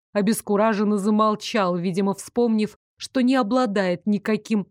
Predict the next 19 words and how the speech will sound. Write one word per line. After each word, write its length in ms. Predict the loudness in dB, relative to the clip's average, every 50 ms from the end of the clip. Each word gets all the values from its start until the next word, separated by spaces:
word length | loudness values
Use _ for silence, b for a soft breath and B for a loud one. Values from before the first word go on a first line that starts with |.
| _
имуществом 840 | 0 2 2 4 4 2 0 -2 -4 -6 -6 -6 -4 -4 -4 -4 -4 _
или 200 | -2 0 2 2 2
жильём. 540 | 2 2 0 0 0 0 0 -2 -2 -4 -8 _ _ _ _ _ _ _ _ _ _ -4
Несколько 540 | -2 0 0 0 0 -2 -2 -2 0 0 0
раз 260 | 2 0 0 -2 -6 -8 -6
озадаченно 680 | -4 -2 0 0 0 0 0 0 -2 -2 -2 0 0 -2
шмыгнул 560 | -2 -4 -2 -2 -2 0 0 2 2 2 2
носом 400 | 2 0 0 -2 -4 -4 -4 -4 _ _ _ _ _
и 260 | -2 0 0 0 -2 -4 _
намного 720 | 0 0 2 2 2 2 2 2 2 0 0 0 0 -2 -2
тише 440 | -4 -6 -4 -4 -2 -2 -2 -4
предложил 640 | -2 -2 -2 0 0 0 0 0 0 0 0 0 0
мне 360 | 0 0 0 0 2 2 0
испытать 600 | 0 -2 -4 -4 -6 -4 -2 0 -2 -2 -2 -4 -10 _ _
все 300 | -18 -8 -2 0 0 2
радости 480 | 2 2 0 0 -2 -4 -4 -6 -8 -8
первой 420 | -4 -2 -2 0 0 0 0 -2
брачной 480 | 0 0 0 0 0 -2 -4 -4 -2 0
ночи 400 | 0 0 0 -2 -2 -4 -8